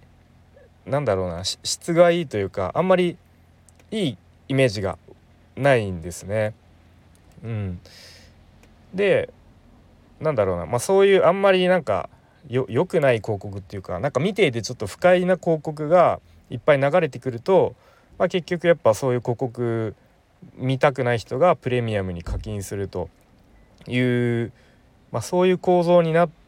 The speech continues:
ていると思うんですが、やっぱこの、これだと広告って完全に嫌われ役になっちゃってて、うん、あんまりいけてないな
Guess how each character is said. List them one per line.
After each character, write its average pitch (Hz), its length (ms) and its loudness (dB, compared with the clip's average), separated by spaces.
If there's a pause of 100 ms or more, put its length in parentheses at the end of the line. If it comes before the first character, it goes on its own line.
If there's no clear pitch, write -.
(100)
て 123 80 -4
い 110 140 -2
る 107 120 -6
と 98 320 -6
思 123 340 -2
う 107 120 -4
ん 95 100 -6
で 90 100 -8
す - 140 -16
が、 101 300 0 (840)
や 180 80 -4
っ - 20 0
ぱ 151 100 0
こ 202 180 0
の、 233 140 2 (260)
こ 233 120 4
れ 240 80 8
だ 254 120 6
と 117 340 -2
広 196 240 2
告 196 280 0
っ 185 40 4
て - 300 -8
完 175 240 2
全 175 120 2
に 170 80 -2
嫌 143 260 2
わ 147 140 4
れ 143 60 -2
役 139 240 -2
に 127 220 -4 (560)
な 139 120 2
っ 127 80 -12
ち - 80 -8
ゃ - 40 0
っ - 20 -12
て 95 220 -10
て、 110 420 2 (360)
う 110 60 -10
ん、 104 260 -6
あ 151 80 -2
ん 185 100 0
ま 190 60 2
り 165 220 -2 (1300)
い 113 80 -8
け 131 140 -6
て 131 120 0
な 131 140 4
い 104 80 0
な 90 220 -2